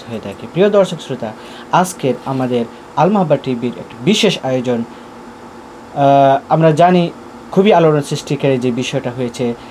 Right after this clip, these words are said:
আহ, হযরত মাওলানা নুরুল ইসলাম ফারুকী রহমাতুল্লাহি আলাইহি এর শাহাদাত এবং ওলামায়ে কেরামের করণীয়। এই বিষয় নিয়ে কথা বলতে,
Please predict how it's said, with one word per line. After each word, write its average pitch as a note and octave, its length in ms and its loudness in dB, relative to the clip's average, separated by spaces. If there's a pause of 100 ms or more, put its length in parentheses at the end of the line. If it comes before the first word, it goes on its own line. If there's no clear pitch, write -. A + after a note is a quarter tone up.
(220)
আহ, C3 520 4
হযরত D3+ 220 2 (100)
মাওলানা C#3+ 580 4 (320)
নুরুল D3 340 2
ইসলাম C#3 440 -2
ফারুকী C#3 500 0 (320)
রহমাতুল্লাহি C#3 760 0
আলাইহি C#3 480 2
এর B2+ 160 -2
শাহাদাত C3 500 -2 (400)
এবং F#3+ 280 4
ওলামায়ে C#3 400 2
কেরামের B2+ 440 -2
করণীয়। A2 360 -6 (460)
এই G3 160 6
বিষয় A#3+ 300 2
নিয়ে G3+ 220 4
কথা C#3+ 280 2
বলতে, B2+ 400 -2